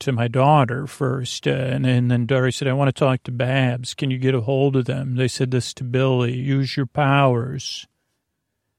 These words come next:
And, uh, we said, "Okay." And then Vaughn was still kinda making it and saying, "This is like the Wizard's Tower, this pen." Uh,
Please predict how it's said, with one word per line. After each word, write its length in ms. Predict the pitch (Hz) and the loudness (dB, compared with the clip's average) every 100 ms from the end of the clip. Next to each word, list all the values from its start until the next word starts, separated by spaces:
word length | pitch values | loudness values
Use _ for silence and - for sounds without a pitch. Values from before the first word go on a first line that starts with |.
| _ _ _ _ _ _ _ _ _ | _ _ _ _ _ _ _ _ _
And, 640 | - 131 127 123 117 120 123 | 0 2 4 4 4 0 0
uh, 380 | 117 123 127 127 | -2 -2 -4 -4
we 80 | 123 | -4
said, 300 | - 123 139 | -4 -4 -2
"Okay." 920 | 135 135 135 120 131 131 131 113 - _ _ _ _ | 0 0 -2 -2 -2 -2 0 -2 -4 _ _ _ _
And 120 | 143 139 | -4 0
then 140 | 139 | 2
Vaughn 280 | 123 151 151 | 4 4 4
was 100 | 127 | 0
still 300 | - 147 127 | 0 0 0
kinda 240 | - 127 | 0 0
making 340 | 127 123 117 131 | 2 2 2 0
it 100 | 120 | 0
and 160 | 117 | -2
saying, 240 | - 123 120 | -2 -2 0
"This 200 | 139 - | 0 -2
is 160 | 139 | -2
like 180 | 165 156 | -2 -2
the 100 | 151 | -2
Wizard's 440 | 147 175 135 - - | 0 0 -2 -6 -4
Tower, 360 | 123 123 123 | -2 0 -2
this 200 | 127 127 | -2 -4
pen." 500 | - 151 156 120 120 | -2 2 2 2 0
Uh, 340 | 127 127 127 | -4 -2 -2